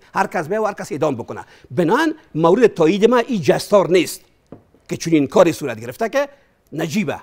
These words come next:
اعدام کردن. آی، باید اگر فیصله میکرد محکمه،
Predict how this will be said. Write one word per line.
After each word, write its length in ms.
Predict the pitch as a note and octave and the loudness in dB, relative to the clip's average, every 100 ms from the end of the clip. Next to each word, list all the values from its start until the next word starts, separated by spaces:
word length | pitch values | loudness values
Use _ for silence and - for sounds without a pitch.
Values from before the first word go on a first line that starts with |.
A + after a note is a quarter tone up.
| _ _ _ F#3 | _ _ _ -2
اعدام 300 | E3+ D3+ C#3 | 0 -2 -4
کردن. 200 | A2+ G2+ | -10 -14
آی، 160 | D3 C#3 - A#2+ | -8 -8 -8 -8
باید 200 | D3+ - _ - | -8 -8 _ -8
اگر 300 | E3 C#4+ D4 - | -2 0 0 -2
فیصله 320 | F3 F3 D3+ | -4 -4 -6
میکرد 340 | C#3+ C#3 B2 | -8 -10 -12
محکمه، 300 | A#2+ B2 A2+ | -14 -14 -16